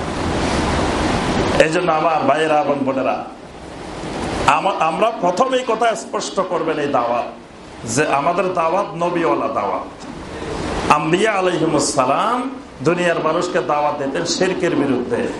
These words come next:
তাওহীদের পক্ষে, তাওহীদের দাওয়াত দিতেন। আমরা মানুষকে আল্লাহর একত্ববাদ শিখাই, শিরক মুক্ত তাওহীদ ঈমান শিখাই, এবং এটা হানাফি মাযহাবেরও শিক্ষা, শিরক মুক্ত তাওহীদ ঈমান। ইমাম আবু হানিফা রাহমাতুল্লাহ আলাইহি ফিকহের কিতাব লেখেন নাই, আকীদার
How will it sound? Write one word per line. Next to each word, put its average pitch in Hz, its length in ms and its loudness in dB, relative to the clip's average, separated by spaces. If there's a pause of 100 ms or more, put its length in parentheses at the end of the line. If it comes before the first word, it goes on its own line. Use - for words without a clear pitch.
(260)
তাওহীদের 151 500 4 (100)
পক্ষে, 117 340 -2
তাওহীদের 160 500 0
দাওয়াত 117 260 0
দিতেন। 101 220 -8 (440)
আমরা 202 340 2
মানুষকে 190 420 0
আল্লাহর 160 340 2
একত্ববাদ 139 600 -2
শিখাই, 104 320 -6
শিরক 226 440 0
মুক্ত 208 300 0
তাওহীদ 170 420 -2
ঈমান 151 380 0
শিখাই, - 380 -4 (1080)
এবং 220 240 4
এটা 220 160 2
হানাফি 233 280 2
মাযহাবেরও 269 480 2
শিক্ষা, - 720 -2
শিরক 185 340 0
মুক্ত 185 340 -2
তাওহীদ 170 380 0 (100)
ঈমান। 123 400 -2 (720)
ইমাম 170 260 4
আবু 165 160 2
হানিফা 190 260 2
রাহমাতুল্লাহ 180 420 0
আলাইহি 151 180 -2
ফিকহের 214 340 2
কিতাব 233 340 0
লেখেন 185 280 0
নাই, 143 140 -2
আকীদার 156 400 0